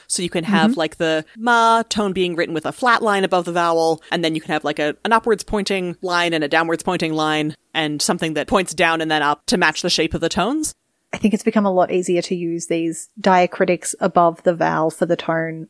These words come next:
Speaker 2: with modern computer systems. And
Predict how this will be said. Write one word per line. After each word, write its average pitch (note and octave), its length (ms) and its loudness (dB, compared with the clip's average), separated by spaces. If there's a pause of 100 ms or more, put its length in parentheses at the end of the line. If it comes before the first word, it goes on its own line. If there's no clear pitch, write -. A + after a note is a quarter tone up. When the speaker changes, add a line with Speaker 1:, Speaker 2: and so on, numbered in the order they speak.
(140)
Speaker 2:
with F3+ 220 0
modern D#3+ 580 -2 (120)
computer F#3 400 2
systems. D3+ 720 0 (480)
And E3 400 -2